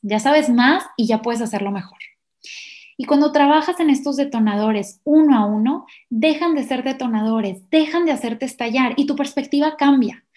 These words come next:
porque puedes responder desde la calma, validando, modelando y enseñando habilidades.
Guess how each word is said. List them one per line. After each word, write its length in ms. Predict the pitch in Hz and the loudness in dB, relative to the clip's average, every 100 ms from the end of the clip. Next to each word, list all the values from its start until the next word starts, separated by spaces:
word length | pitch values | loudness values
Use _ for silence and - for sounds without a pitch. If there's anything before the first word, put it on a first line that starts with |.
| - - | -20 -14
porque 260 | - 269 269 | -8 -4 -4
puedes 480 | 277 - 302 311 311 | -6 -2 2 2 2
responder 460 | 302 - 226 214 | -4 -4 -2 -2
desde 240 | 214 220 226 | -2 -4 -4
la 160 | 190 | -6
calma, 340 | 185 175 170 170 | -8 -10 -10 -8
validando, 760 | 185 180 180 233 254 262 294 | -6 -4 0 4 6 4 4
modelando 760 | 302 214 190 196 226 240 269 302 | 0 -2 -2 -2 0 0 -2 -2
y 120 | 233 | -4
enseñando 560 | 226 226 233 233 240 247 | -2 0 0 2 2 0
habilidades. 720 | 262 226 180 - - _ _ | -2 -2 -4 -8 -18 _ _